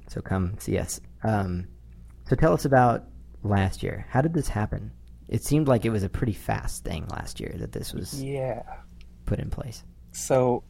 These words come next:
Speaker 2: I got into Elm, and I was a consultant then, and we were doing some work for a client, and we needed a big feature that was gonna be on an internal dashboard. And I was like, "Okay, I'm gonna write this in Elm 'cause I've just seen Richard Feldman's talk,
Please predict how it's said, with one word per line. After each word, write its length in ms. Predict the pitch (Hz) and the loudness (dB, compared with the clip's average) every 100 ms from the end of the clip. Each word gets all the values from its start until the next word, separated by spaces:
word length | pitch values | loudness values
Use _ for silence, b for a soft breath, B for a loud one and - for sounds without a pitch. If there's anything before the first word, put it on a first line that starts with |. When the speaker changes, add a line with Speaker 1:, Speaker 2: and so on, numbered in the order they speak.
| - | -6
Speaker 2:
I 100 | 139 | 0
got 200 | 185 196 | 4 6
into 300 | 202 - - | 6 2 2
Elm, 360 | 127 117 117 117 - - - | 4 6 4 -4 -16 -20 -6
and 460 | 123 123 120 117 - - | -2 0 0 -2 -6 -2
I 60 | 135 | 0
was 160 | 123 | 2
a 40 | - | 0
consultant 640 | 135 - 143 143 139 117 | -4 2 2 4 0 2
then, 280 | 120 117 113 B B B B B | 2 2 -2 B B B B B
and 140 | 127 | -2
we 60 | 123 | 0
were 80 | 120 | 4
doing 240 | 143 151 | 4 4
some 180 | - 127 | 2 2
work 160 | 123 - | 2 2
for 100 | 113 | 0
a 40 | |
client, 400 | - 120 110 104 - | 2 2 2 2 0
and 300 | 127 117 120 | -2 0 -2
we 120 | 127 | 2
needed 240 | 139 156 151 | 6 8 8
a 40 | |
big 240 | 147 131 - | 6 4 2
feature 400 | - 123 131 120 | 0 2 4 4
that 100 | 120 | 2
was 100 | - | 0
gonna 160 | 117 | 2
be 120 | 117 | 4
on 100 | 117 | 4
an 100 | 113 | 4
internal 400 | 110 120 131 117 | 2 2 4 6
dashboard. 680 | 104 107 98 - 104 101 101 - b b b b | 6 6 4 0 2 2 2 -4 b b b b
And 120 | 120 | 0
I 20 | 117 | 2
was 140 | 110 | 6
like, 180 | 104 120 | 6 4
"Okay, 220 | - 110 | 0 2
I'm 80 | 120 | 2
gonna 140 | 131 | 4
write 160 | 117 110 | 4 2
this 180 | 113 113 | -2 0
in 60 | |
Elm 260 | 113 120 107 | 4 4 4
'cause 180 | 110 117 | -2 -2
I've 140 | 104 | -2
just 180 | 113 - | -2 0
seen 200 | 120 110 | 0 0
Richard 280 | 107 113 - | -2 -2 2
Feldman's 400 | 107 107 101 - | 2 2 -2 0
talk, 380 | 107 101 - | 2 2 -4